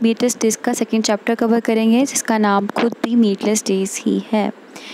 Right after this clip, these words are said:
इससे पहले मैंने दो video बनाई थी, Number one introductory lecture था, Number two पे हमने बात की थी excellent things in women, जो कि इसका first chapter था।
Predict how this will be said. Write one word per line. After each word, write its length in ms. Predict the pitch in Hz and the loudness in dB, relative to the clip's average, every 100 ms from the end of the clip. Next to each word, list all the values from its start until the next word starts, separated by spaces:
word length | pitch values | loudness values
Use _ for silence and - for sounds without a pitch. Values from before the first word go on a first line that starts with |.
| - - | -8 -4
इससे 180 | 226 254 | -2 -2
पहले 240 | 240 240 | -2 0
मैंने 180 | 226 220 | 2 2
दो 160 | 208 | 0
video 380 | 208 226 240 - | -2 -2 -2 -2
बनाई 200 | 233 226 | 0 0
थी, 120 | 220 | 0
Number 260 | 233 214 202 | 0 0 0
one 200 | 208 202 | -2 -2
introductory 480 | 208 196 196 - 240 | -2 -2 -4 -4 -2
lecture 380 | 240 226 254 240 | 0 -2 -4 -2
था, 240 | 254 285 | 0 2
Number 300 | 254 220 208 | 2 2 0
two 140 | 208 | 0
पे 120 | 214 226 | 0 2
हमने 240 | 208 202 | 2 0
बात 260 | 196 196 - | 0 -4 -2
की 160 | 208 | -4
थी 200 | - 254 - | 0 -2 -2
excellent 400 | 214 - 214 208 | -6 -2 -2 -2
things 220 | 202 214 | -2 0
in 160 | 202 196 | 0 0
women, 240 | 208 277 | 0 0
जो 120 | 254 | 0
कि 100 | 196 | -4
इसका 180 | 220 226 | -4 -4
first 260 | 214 220 - | -2 -2 -2
chapter 340 | 208 - 190 | -2 -2 -4
था। 200 | - - | -2 -6